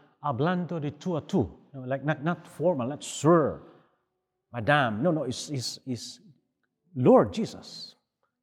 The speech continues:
like, as, as a dear friend, no? Very familiar, very close. One of the most common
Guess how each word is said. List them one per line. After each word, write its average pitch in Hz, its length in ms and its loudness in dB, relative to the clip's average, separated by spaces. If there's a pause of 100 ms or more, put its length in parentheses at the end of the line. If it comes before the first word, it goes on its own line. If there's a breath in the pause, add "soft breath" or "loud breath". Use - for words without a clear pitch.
like, 139 140 -12
as, 143 160 -6
as 117 160 -2
a 147 60 6
dear 208 200 6
friend, 92 480 -6
no? 180 160 -12 (720)
Very 208 220 4
familiar, 127 580 -4 (300)
very 208 220 2
close. - 760 0 (3000)
One 285 160 4
of 269 40 6
the 208 80 8
most 170 280 2
common 123 580 -2